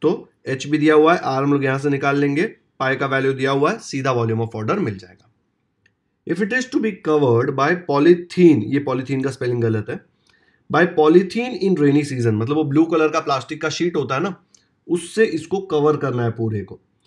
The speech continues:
then how much minimum polythene sheet is needed।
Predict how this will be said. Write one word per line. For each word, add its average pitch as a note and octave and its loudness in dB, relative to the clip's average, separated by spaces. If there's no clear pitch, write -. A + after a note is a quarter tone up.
then E3+ 0
how C#3+ 2
much A#3 0
minimum D#3 4
polythene D3+ 2
sheet B2 -8
is E3 0
needed। G2 -4